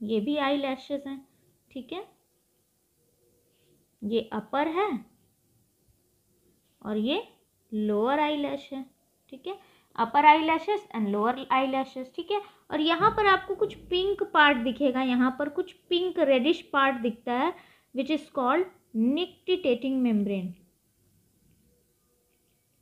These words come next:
nictitating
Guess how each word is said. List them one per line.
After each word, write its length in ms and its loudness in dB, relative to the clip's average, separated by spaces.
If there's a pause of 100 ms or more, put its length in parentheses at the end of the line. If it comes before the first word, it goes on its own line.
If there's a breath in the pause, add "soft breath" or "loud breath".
(1800)
nictitating 880 -4